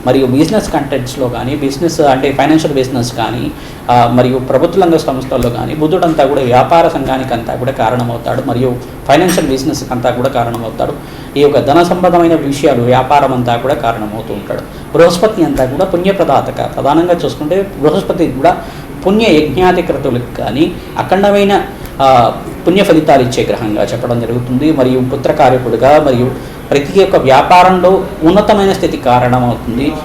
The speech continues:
వివాహాది శుభకార్యాలు జరగడానికి గురుబలం అంతా కూడా కారణమవుతుంది. ప్రధానంగా మిథున రాశిలో అంతా కూడా రవి సంక్రమణం జరిగిన తర్వాత,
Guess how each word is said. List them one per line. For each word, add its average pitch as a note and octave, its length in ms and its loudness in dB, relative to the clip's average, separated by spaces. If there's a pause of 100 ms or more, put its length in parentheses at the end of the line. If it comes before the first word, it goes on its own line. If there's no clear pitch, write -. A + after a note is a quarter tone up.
(120)
వివాహాది F3+ 560 4
శుభకార్యాలు D#3 580 4
జరగడానికి C#3+ 460 2
గురుబలం C#3+ 320 4
అంతా A#2+ 220 0
కూడా C#3 160 -2
కారణమవుతుంది. G#2+ 1080 -8
ప్రధానంగా G3+ 420 2
మిథున D#3+ 300 2
రాశిలో G#3 380 4
అంతా C3 220 2
కూడా B2+ 340 0 (300)
రవి F#3 260 6
సంక్రమణం F3+ 600 2
జరిగిన B2+ 300 2
తర్వాత, G2+ 560 -2